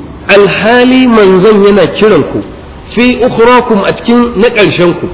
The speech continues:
Idan aka ce an biyo ku, kuna gaba, ana bin ku da gudu. Masu bin ku da gudun nan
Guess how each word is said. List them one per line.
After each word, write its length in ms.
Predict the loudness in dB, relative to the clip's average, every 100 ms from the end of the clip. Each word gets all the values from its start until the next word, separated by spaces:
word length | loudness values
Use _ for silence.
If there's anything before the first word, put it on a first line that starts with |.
| -12 -18 -20 -18 -18 -20 -20 -20 -20 -20 -20 -20 -20 -20 -20 -20 -20 -20 -8
Idan 180 | -2 0 0
aka 140 | -2 -4
ce 120 | -2 -2 0
an 140 | 0
biyo 240 | 2 2 2 -2
ku, 60 | -8 -8 -14 -18 -20 -20 -20 -10
kuna 280 | -4 0 2
gaba, 260 | 2 2 2 0 -10 -16 -18 -20 -20 -12 -2
ana 200 | 0 2
bin 220 | 2 0
ku 120 | 0 0
da 100 | 0
gudu. 260 | 2 0 -2 -8 -16 -16 -18 -20 -20 -20 -20 -20 -20 -20 -20 -20 -20 -20 -20 -6
Masu 360 | 0 0 0 0
bin 180 | 0
ku 120 | 0 2
da 80 |
gudun 280 | 2 2 2
nan 220 | 0 0